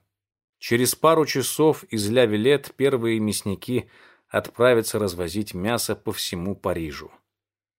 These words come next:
В Ля Вилет торговали оптом, и кузен Мартена имел свою лавку в правом свином отделе рынка. Были бы у Мартена способности к торговле,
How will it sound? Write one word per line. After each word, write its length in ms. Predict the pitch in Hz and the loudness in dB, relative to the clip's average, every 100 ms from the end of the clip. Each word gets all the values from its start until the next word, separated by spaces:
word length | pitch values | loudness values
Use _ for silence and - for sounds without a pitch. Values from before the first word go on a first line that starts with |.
| _ _ _ _ _ - | _ _ _ _ _ -10
В 100 | 92 | 0
Ля 140 | 127 | 4
Вилет 420 | 160 185 226 220 - | 6 8 6 6 2
торговали 520 | 120 107 113 113 101 | 0 4 6 6 6
оптом, 680 | 113 185 - 180 165 147 - _ _ | 4 4 2 0 0 0 -6 _ _
и 60 | 98 | -6
кузен 400 | - 127 185 180 | 0 4 4 4
Мартена 600 | 143 123 165 160 139 131 | 2 2 2 2 0 -2
имел 260 | 135 135 | -2 -2
свою 420 | 127 139 160 135 95 | -2 0 0 2 2
лавку 380 | 107 107 - | 2 2 -2
в 140 | 104 - | -10 -4
правом 480 | - 127 135 165 160 - - | 4 4 6 2 -2 -10 -12
свином 600 | - 131 135 113 101 101 | -8 -2 0 2 0 -2
отделе 400 | 123 110 92 92 | -4 -2 -2 -2
рынка. 580 | 127 139 85 80 85 82 _ _ _ _ _ | 0 -2 -4 -10 -14 -16 _ _ _ _ _
Были 320 | - 98 135 | -4 0 4
бы 160 | 123 110 | 4 2
у 140 | 104 | 0
Мартена 460 | 110 104 98 120 107 | 0 0 0 0 0
способности 800 | - - 92 120 117 107 98 95 | -4 -4 -2 0 0 -2 -4 -8
к 80 | - | -6
торговле, 760 | 95 87 85 151 107 80 78 | -6 -4 2 2 2 -4 -8